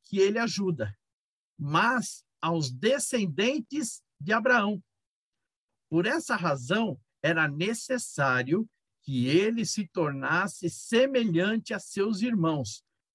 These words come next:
em todos os aspectos, para se tornar sumo sacerdote misericordioso e fiel com relação a Deus, e fazer propiciação pelos pecados do povo.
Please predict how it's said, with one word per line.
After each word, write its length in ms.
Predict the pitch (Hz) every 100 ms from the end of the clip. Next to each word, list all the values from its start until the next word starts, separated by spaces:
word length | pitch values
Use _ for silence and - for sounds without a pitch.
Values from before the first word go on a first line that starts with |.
| _ 180
em 140 | 196 -
todos 380 | 302 330 254 226
os 180 | 226
aspectos, 840 | 240 226 - 165 117 _ 107 101 - _ _ _ -
para 240 | 143 151
se 220 | - 165
tornar 480 | 135 151 139 143 131
sumo 480 | - - 262 277 262
sacerdote 1080 | - 208 - 175 123 143 185 214 - 226 - -
misericordioso 1600 | 175 254 302 180 247 254 240 - 220 185 165 190 208 233 202 254 - _ _ -
e 100 | 220
fiel 520 | - 269 202 175 156 _ _ _ _
com 140 | 170
relação 580 | 165 175 151 - 220 254
a 60 | 277
Deus, 460 | 233 156 107 - - _ _ _
e 140 | 180 220
fazer 680 | - 151 135 156 240 214 - _
propiciação 920 | 233 262 262 - 240 185 - 226 240 226
pelos 300 | 202 196 -
pecados 640 | 170 160 180 196 196 180
do 160 | 185 180
povo. 500 | 170 170 135 120